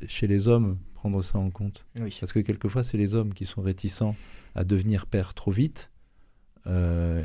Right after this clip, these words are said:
Speaker 1: et qui, voilà, il y a tout un, une, un accueil. Est-ce que, est-ce qu'on ose donner la vie ? Est-ce que donner la vie est encore un, un, un projet, euh, qui nous, qui nous motive ?
Speaker 2: Mhm.
Speaker 1: Euh, ou est-ce que il est, il est mis au rencard,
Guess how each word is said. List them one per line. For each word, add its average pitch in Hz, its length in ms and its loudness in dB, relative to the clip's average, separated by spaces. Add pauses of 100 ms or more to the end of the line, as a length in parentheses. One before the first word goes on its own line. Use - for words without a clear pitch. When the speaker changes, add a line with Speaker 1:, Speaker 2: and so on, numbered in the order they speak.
Speaker 1:
et 90 240 -2
qui, 95 880 2 (220)
voilà, 104 220 0
il 95 60 0
y 98 40 4
a 92 60 4
tout 117 240 -4
un, 95 160 4 (420)
une, 92 680 2
un 98 140 4
accueil. 123 320 2
Est-ce - 220 -4
que, 104 280 4
est-ce 101 200 -4
qu'on 101 240 2
ose 113 300 4
donner 101 260 4
la 95 140 4
vie ? 117 280 0 (180)
Est-ce - 220 -6
que 120 280 6 (340)
donner 107 280 6
la 101 120 8
vie 110 200 4
est 104 140 4
encore 104 380 2
un, 90 300 2 (320)
un, 95 220 -2
un 104 80 2
projet, 107 720 2
euh, 87 500 0
qui - 140 -6
nous, 92 580 2 (100)
qui - 140 -20
nous 104 100 2
motive ? 110 440 0
Speaker 2:
Mhm. 110 320 0 (280)
Speaker 1:
Euh, 90 440 2
ou 104 140 4
est-ce - 200 2
que 120 340 8
il 101 180 6
est, 98 180 8
il 101 200 4
est 104 60 8
mis 120 160 8
au 110 80 10
rencard, 113 640 2